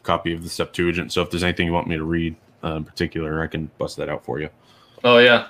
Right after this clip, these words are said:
Speaker 2: Yeah, honestly, if you wanted to
Speaker 1: So
Speaker 2: read, uh, Daniel eleven when I get to that, that'd be kinda
Speaker 1: So,
Speaker 2: interesting to see how the Septuagint.
Speaker 1: Just to kinda hear, you know, Septuagint. Translate it.
Speaker 2: Eighteen fifty-one. Wow. That's
Speaker 1: Yeah.
Speaker 2: some old English
Speaker 1: It,
Speaker 2: there.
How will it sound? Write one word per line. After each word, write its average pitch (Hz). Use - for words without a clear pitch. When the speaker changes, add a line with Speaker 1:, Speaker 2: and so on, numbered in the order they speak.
Speaker 2:
Yeah, 131
honestly, 131
if 110
you 113
wanted 110
to 104
Speaker 1:
So 107
Speaker 2:
read, 104
uh, 95
Daniel 107
eleven 107
when 101
I 98
get 95
to 98
that, 92
that'd 98
be 98
kinda 95
Speaker 1:
So, 80
Speaker 2:
interesting 80
to 80
see 92
how 92
the 90
Septuagint. 95
Speaker 1:
Just -
to -
kinda 85
hear, 87
you 85
know, 85
Septuagint. 98
Translate 107
it. -
Speaker 2:
Eighteen 117
fifty-one. 104
Wow. 95
That's 104
Speaker 1:
Yeah. 92
Speaker 2:
some 98
old 107
English 107
Speaker 1:
It, -
Speaker 2:
there. 92